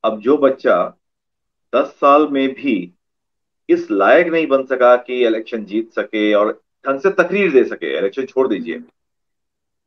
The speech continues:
ढंग से तकरीर दे सके, तो आप क्या सोचते हैं कि उसे भारत की जनता कभी पीएम बनाएगी? स्थिति आपने सुधार दी, क्यों नहीं आपने मुसलमानों की बेहतरी के लिए कुछ किया?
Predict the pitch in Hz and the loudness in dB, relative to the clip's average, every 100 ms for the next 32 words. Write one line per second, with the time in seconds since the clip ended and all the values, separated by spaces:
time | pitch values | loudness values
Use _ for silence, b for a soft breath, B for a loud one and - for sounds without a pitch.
0 | - 135 147 180 - 135 - 190 156 120 | -6 -4 -2 -2 -2 -2 -2 0 2 2
1 | 110 101 98 127 - _ _ _ _ _ | 0 -6 -4 -4 -6 _ _ _ _ _
2 | _ _ 180 190 - 151 156 - - 147 | _ _ 4 4 4 0 -2 -2 -6 0
3 | 165 180 143 139 - 139 165 180 - 135 | 0 0 -6 -8 -6 -4 -4 -4 -4 -6
4 | 127 156 117 - - 101 117 - 117 101 | -2 0 0 -2 -4 -2 -2 -4 -8 -6
5 | 92 87 95 - 92 117 - _ 95 104 | -8 -6 -6 -4 -6 -8 -10 _ -6 -6
6 | 104 90 - 104 104 143 - - - 151 | -2 -2 -2 -2 -4 -10 -12 -16 -10 0
7 | 151 147 151 131 135 139 190 _ _ _ | 0 0 -6 -2 0 0 -6 _ _ _
8 | _ _ - 131 143 156 156 151 143 139 | _ _ -2 0 4 2 2 -2 -4 0
9 | 139 151 151 123 131 143 151 156 151 147 | 0 0 0 0 0 0 0 0 -2 -4
10 | - | -2